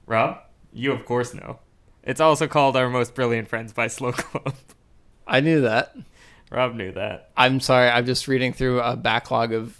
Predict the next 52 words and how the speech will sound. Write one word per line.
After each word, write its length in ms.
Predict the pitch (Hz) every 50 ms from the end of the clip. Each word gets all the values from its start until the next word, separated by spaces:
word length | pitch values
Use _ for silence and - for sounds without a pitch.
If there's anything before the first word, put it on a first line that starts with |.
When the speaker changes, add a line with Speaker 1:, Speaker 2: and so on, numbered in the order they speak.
| - _ -
Speaker 2:
news 580 | - 139 131 131 127 120 117 113 - - - - _ _ - - _ _ -
that's, 240 | - 127 127 - - _ _ _ _ -
uh, 220 | - 117 110 - - -
since 240 | - - - 120 113
I've 180 | 113 110 110
been 160 | 117 117 110 110
in 140 | 110 110
the 120 | - 107 - - _ _ -
cryo 260 | - - 117 113 110
Speaker 1:
<laughs> 60 | 110 104
Speaker 2:
sleep. 240 | - - 127 127 - - - - - - - - - - - - - - - -
Um, 640 | - 127 127 131 131 135 135 135 135 135 135 127 123 - - - - - - - - 165 - _ _ - 277 -
thank 220 | - 151 151 139
you 100 | 147 151
also 440 | 143 143 - - 156 143 135 127 131
to 280 | 147 - 143 143 139
our 220 | 135 123 120 123 123
<laughs> 60 | -
special 500 | - - - - - 147 - - 160 143
friend 320 | - - 147 139 131 127
Danny 300 | 127 131 127 123 120 113
for 260 | 107 - 120 117 117 117
any, 420 | 120 117 113 117 117 113 117 113
uh, 440 | 117 - - 117 110 113 110 117 110 - - _ -
bleeps 320 | - 123 127 123 - -
and 100 | 120 117
bloops 280 | 120 117 117 107 - -
and 100 | 117 113
musical 340 | 120 117 113 117 - 117 117
interstitials 600 | 113 107 - - 127 123 120 - 117 113 113 104
that 120 | 117 123 120
we 80 | 120
used 180 | 117 117 113 -
to 60 | - 127
make 140 | 117 113
it 100 | 117 117
sound 220 | - - 117 113 113
like 160 | 113 110 -
we 80 | 117 117
know 80 | 110
what 100 | 110 - -
we're 60 | -
talking 320 | - 117 113 - - 117
about 220 | 117 110 110 - -
and 100 | - 123
had 160 | - 123 117
a 60 | 123
continuous 480 | - 123 - - 123 123 110 110 107 -
conversation 640 | 120 104 107 113 113 - 117 113 110 - 120 110
this 140 | - - -
whole 140 | - 110 113
time. 280 | - - - - 165